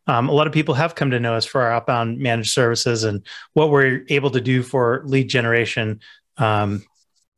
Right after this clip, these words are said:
kind of in the space. So, like, our people delivering appointments, um, is typically the,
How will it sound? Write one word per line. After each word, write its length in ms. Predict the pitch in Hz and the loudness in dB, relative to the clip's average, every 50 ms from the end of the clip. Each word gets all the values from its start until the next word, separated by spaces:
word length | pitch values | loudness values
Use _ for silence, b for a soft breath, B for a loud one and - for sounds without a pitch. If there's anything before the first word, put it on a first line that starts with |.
| _ _ _ | _ _ _
kind 140 | - 139 135 | -2 -2 0
of 100 | 113 127 | 0 0
in 100 | 120 120 | -2 -2
the 60 | 107 | -2
space. 360 | - - - 123 113 98 - | -4 -2 -2 -2 -2 -2 0
So, 340 | - 139 127 117 110 107 B B B B B _ | 0 2 4 4 4 2 B B B B B _
like, 160 | - 117 - | -2 0 0
our 180 | - 139 135 135 | 2 2 2 0
people 680 | 135 - - - 156 143 - 143 131 131 127 120 120 120 | 0 -4 -4 -4 -4 -2 0 2 2 4 4 2 0 0
delivering 800 | 110 127 120 123 127 120 127 123 123 120 117 113 113 117 110 b b b b _ - | -2 -2 0 0 0 0 2 2 2 2 0 -2 -4 -6 -8 b b b b _ -4
appointments, 840 | 160 - - 156 151 147 139 135 117 110 117 113 - - - - _ _ - | -4 -2 0 0 2 2 0 0 -2 -2 -2 -4 -4 -6 -6 -8 _ _ -2
um, 480 | 120 110 110 107 104 101 101 107 - - | 0 0 2 0 0 0 -2 -4 -6 -2
is 200 | - 131 107 - | -2 -2 -2 0
typically 440 | - - 135 - 127 - 131 120 113 | -2 -2 -2 -2 -2 0 0 0 2
the, 240 | 107 110 110 107 | 2 2 0 0